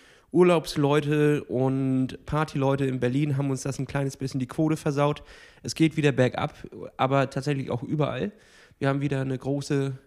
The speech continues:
eine große, äh, Infektionsgefahr. Dementsprechend mit so einer Veranstaltung trägst du ja auch, äh, eine große Verantwortung. Dementsprechend denke ich,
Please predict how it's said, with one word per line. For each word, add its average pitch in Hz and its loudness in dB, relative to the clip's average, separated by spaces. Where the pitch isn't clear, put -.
eine 143 -6
große, 143 -4
äh, 123 0
Infektionsgefahr. 160 -2
Dementsprechend 143 -2
mit 117 -2
so 139 0
einer 147 2
Veranstaltung 127 -4
trägst - -6
du 131 0
ja 123 0
auch, - -8
äh, 110 -2
eine 113 -4
große 135 -4
Verantwortung. 147 -2
Dementsprechend 135 -6
denke 139 -2
ich, 143 -10